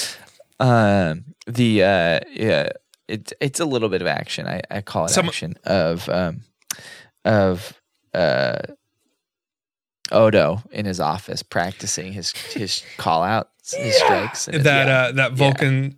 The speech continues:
Speaker 2: sliding into Kira and Kira almost beating the shit out of that Vulcan.
Speaker 3: <laughs> Oh, she was ready to throw
Speaker 2: <laughs> She's
Speaker 3: down.
Speaker 2: like, "You wanna try
Speaker 3: <laughs> Yeah.
Speaker 2: that again?"
Speaker 3: You wanna fucking try that
Speaker 1: <laughs> She
Speaker 3: again,
Speaker 1: was so
Speaker 3: you piece of
Speaker 1: pissed.
Speaker 3: shit? <laughs>
Speaker 1: Yeah. It's good. The action's good.
Speaker 2: Yeah.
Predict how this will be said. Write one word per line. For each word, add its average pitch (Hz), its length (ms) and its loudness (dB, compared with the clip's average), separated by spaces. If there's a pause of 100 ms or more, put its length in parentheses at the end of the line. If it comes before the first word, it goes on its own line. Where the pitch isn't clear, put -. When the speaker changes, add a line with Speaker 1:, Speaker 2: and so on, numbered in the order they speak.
(120)
Speaker 2:
sliding 131 500 2
into 123 180 0
Kira 127 640 0
and 127 240 -8 (100)
Kira 127 300 -2
almost 123 300 -4
beating 123 220 0
the 113 80 -4
shit 123 320 0
out 120 120 -2
of 120 60 -4
that 120 160 -4
Vulcan. 143 480 0
Speaker 3:
<laughs> 277 60 2
Oh, - 260 6 (120)
she 226 240 4
was 269 180 4
ready 311 140 6 (140)
to 185 100 -2
throw 196 280 6
Speaker 2:
<laughs> - 0 -
She's 196 160 4
Speaker 3:
down. 165 100 6
Speaker 2:
like, 180 140 6
"You 180 100 8
wanna 151 140 8
try 175 260 6
Speaker 3:
<laughs> - 20 8
Yeah. 147 40 6
Speaker 2:
that 143 180 8
again?" 135 460 6
Speaker 3:
You 175 100 10
wanna 165 180 6
fucking 147 380 4
try 143 200 6
that 139 120 6
Speaker 1:
<laughs> - 0 -
She 139 180 6
Speaker 3:
again, 113 100 8
Speaker 1:
was - 120 4
so 104 140 6
Speaker 3:
you - 60 6
piece - 120 2
of 104 80 4
Speaker 1:
pissed. 156 240 4
Speaker 3:
shit? 165 260 4 (1200)
<laughs> 220 460 0 (1800)
Speaker 1:
Yeah. 120 260 6 (560)
It's 135 140 -8
good. 185 240 4 (360)
The 90 100 2
action's 143 360 0
good. - 160 4
Speaker 2:
Yeah. 196 120 0